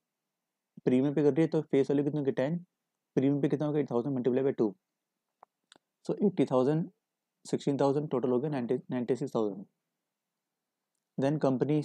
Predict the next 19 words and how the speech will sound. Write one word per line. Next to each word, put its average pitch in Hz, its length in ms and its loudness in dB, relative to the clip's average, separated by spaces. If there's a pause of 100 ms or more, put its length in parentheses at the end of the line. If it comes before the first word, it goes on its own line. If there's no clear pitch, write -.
सीआरआर 131 240 4
में 147 120 0
कितना 139 160 -2
कर 131 120 0
रही 143 100 2
है, 120 60 0
बीस 123 200 0
हज़ार। 143 240 -2 (420)
Company 135 280 0
सीआरआर 139 380 2
कहाँ 135 200 -2
से 139 100 -2
डलाएगी, 139 380 0 (680)
Free 143 160 6
reserve 143 240 2
कौन 139 240 0
सा 147 80 0
available 139 320 4
है, 143 200 2